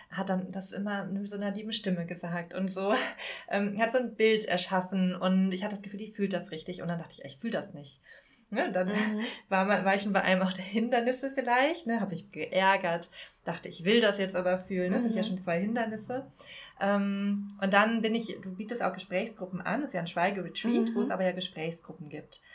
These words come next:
Speaker 1: Und dann bin ich in eine deiner Gesprächsgruppen gegangen
Speaker 2: Mhm.
Speaker 1: und hab das auch berichtet und meinte, „Ich fühl das einfach nicht.“ <laughs> Und dann hast du gesagt, „Ja, versuch's doch mal mit dem Satz“, wie du vorhin angedeutet hast, man kann dann ja Abwandlungen ausprobieren, „Möge ich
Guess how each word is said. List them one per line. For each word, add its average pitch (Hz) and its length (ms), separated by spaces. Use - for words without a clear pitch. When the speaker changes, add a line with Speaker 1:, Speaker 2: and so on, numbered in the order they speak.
Speaker 1:
Und 190 120
dann 202 120
bin 240 100
ich 233 80
in - 60
eine 202 160
deiner 196 260
Gesprächsgruppen 214 560
gegangen 170 360
Speaker 2:
Mhm. 226 540
Speaker 1:
und 190 120
hab 202 100
das 208 160
auch 202 160
berichtet 226 720
und 185 80
meinte, 185 220
„Ich - 140
fühl 294 140
das - 160
einfach 185 400
nicht.“ 175 260
<laughs> - 680
Und 214 100
dann 370 140
hast - 160
du 208 60
gesagt, 202 480
„Ja, 214 400
versuch's 247 360
doch 233 160
mal 220 100
mit 202 140
dem 180 140
Satz“, 226 440
wie 202 100
du 190 140
vorhin 185 240
angedeutet 208 440
hast, 208 140
man 180 140
kann 185 140
dann 175 100
ja 175 100
Abwandlungen 190 680
ausprobieren, 214 680
„Möge 262 340
ich - 480